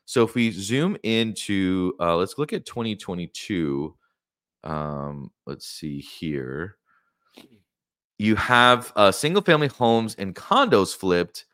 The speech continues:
that really ramped up in twenty twenty-one and twenty twenty-two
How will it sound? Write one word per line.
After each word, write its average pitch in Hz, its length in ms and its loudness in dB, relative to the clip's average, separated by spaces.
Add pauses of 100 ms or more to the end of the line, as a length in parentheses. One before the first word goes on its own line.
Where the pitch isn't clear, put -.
(300)
that 101 340 4
really 156 720 4
ramped 131 460 2
up 120 260 6
in 98 120 -4
twenty 143 260 -4
twenty-one 113 560 0
and 87 140 -8
twenty 104 260 -6
twenty-two 101 840 0